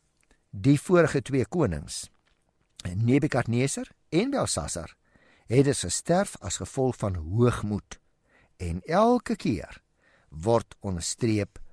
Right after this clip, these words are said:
hoe dat die Here se hand daarin was. Ek wil nog eens net hierdie opmerking maak deur vir jou te sê, luisteraar, in die dae toe die boek Daniël sy finale vorm gekry het, het die lesers vir Antiochus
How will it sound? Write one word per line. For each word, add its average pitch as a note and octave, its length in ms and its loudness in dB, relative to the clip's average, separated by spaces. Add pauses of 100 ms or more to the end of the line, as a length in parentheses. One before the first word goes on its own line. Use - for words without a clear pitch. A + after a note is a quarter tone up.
(120)
hoe C#3+ 220 4
dat A3 160 2
die A#2+ 140 0
Here G2 260 -4
se - 140 -6
hand E2 420 -6 (320)
daarin E2+ 600 -4 (160)
was. - 540 -6 (880)
Ek B2 160 2
wil D3 80 6
nog C#3+ 160 2
eens - 180 -4
net C3 220 2
hierdie D#3+ 200 2
opmerking G#2+ 520 -4
maak F#2+ 280 -2
deur F#2 140 -6
vir F#2+ 140 -6
jou E2+ 80 -8
te F2+ 80 -6
sê, D3 240 2
luisteraar, G2+ 500 0
in G2+ 140 -4
die E2+ 80 -8
dae A2+ 240 2
toe C#3+ 100 2
die A#2+ 80 0
boek G#2 180 -6
Daniël C#3 520 2
sy A#2 160 -2
finale A#2 420 0
vorm A3 340 0
gekry E2 440 -6
het, - 160 -20 (640)
het G#2+ 160 0
die A2 100 2
lesers B2 640 0 (240)
vir - 160 0
Antiochus D3+ 840 0